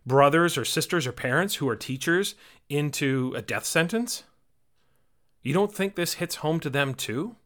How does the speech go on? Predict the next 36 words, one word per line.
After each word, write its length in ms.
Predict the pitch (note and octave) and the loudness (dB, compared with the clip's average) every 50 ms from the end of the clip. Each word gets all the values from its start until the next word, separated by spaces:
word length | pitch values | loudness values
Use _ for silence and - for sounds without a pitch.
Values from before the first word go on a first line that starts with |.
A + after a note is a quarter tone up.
| _ _ _ _ _ _ _ _ _ _ _ _ _ _ _ _ _ _ _ _ _ _ _ _ _ _ _ _ _ _ _ | _ _ _ _ _ _ _ _ _ _ _ _ _ _ _ _ _ _ _ _ _ _ _ _ _ _ _ _ _ _ _
Now, 100 | - D#3 | -2 -2
it's 140 | D#3 D3+ G3+ | 0 2 2
easier 240 | A3 G3+ F#3 F#3 D#3+ | 2 4 4 4 4
not 160 | D3+ C#3 - | 4 4 2
to 80 | C3+ | -2
think 180 | - - D#3+ C3 | -4 -4 -2 -2
about 240 | C#3+ - F2 E2+ - | -2 -4 -6 -8 -8
that, 180 | - C#2+ - | -10 -10 -10
right? 280 | - F2 F2+ - - A3 | -8 -8 -8 -8 -8 -8
It's 160 | - D3 - - | -8 -6 -6 0
just 240 | - G3 F3 - - - | 2 2 2 2 -2 -2
easier 340 | D#3+ D#3+ D3+ B2+ C#3 C#3+ | 0 0 2 2 0 0
to 140 | C3+ - - | -2 -4 -6
tweet, 400 | - - - C#3+ C#3 C#3 - - | -8 -4 -2 -2 -2 -2 -4 -4
"They 160 | - E3+ F#3+ | -2 0 2
all 180 | G3 F#3+ F#3 F3 | 4 4 4 4
want 220 | E3+ E3+ E3 E3 | 4 4 2 2
us 80 | D#3 - | 0 -2
to 120 | - - | -2 -2
die," 460 | D3+ C3+ D3+ C#3+ C3+ C3 A#2+ G#2+ A2 A2 - - - - | 0 2 4 4 4 4 2 0 -2 -4 -8 -14 -12 -4
and 120 | - C#3 | 0 4
then 140 | D#3 D3+ C#3+ | 4 4 6
watch 300 | C#3+ C#3+ D3+ C#3+ - - | 6 6 6 4 4 0
your 100 | D3+ C3+ | 0 0
likes 320 | B2 C3 C3 B2 - - - | 2 0 0 0 -2 -4 -4
and 120 | B2 A#2+ | -4 -2
retweets 460 | A#2+ C3 C#3 C3 - - A#2+ G#2+ G#2 | -2 -2 -2 -2 -4 -6 -8 -8 -8
blow 340 | G#2 F2+ B2 C#3 C#3+ C#3 C3 | -10 -6 -2 0 2 2 2
up 200 | A#2 G#2 G#2 - | 2 0 -2 -4
as 140 | G#2+ G2+ G#2 | -8 -8 -8
you 160 | A2+ A#2 A2 - - - | -8 -10 -10 -12 -16 -14
slowly 520 | - - - - B2 A#2 A2+ A2+ A2 G#2 F#2+ | -10 -8 -8 -6 -4 -4 -4 -4 -4 -6 -8
drift 300 | F2 F#2+ F#2 - - - | -10 -12 -14 -12 -12 -12
off 180 | E2 E2 - - | -12 -12 -14 -12
to 60 | - | -12
sleep. 380 | - - - D#2+ D#2+ - _ | -12 -12 -12 -14 -16 -18 _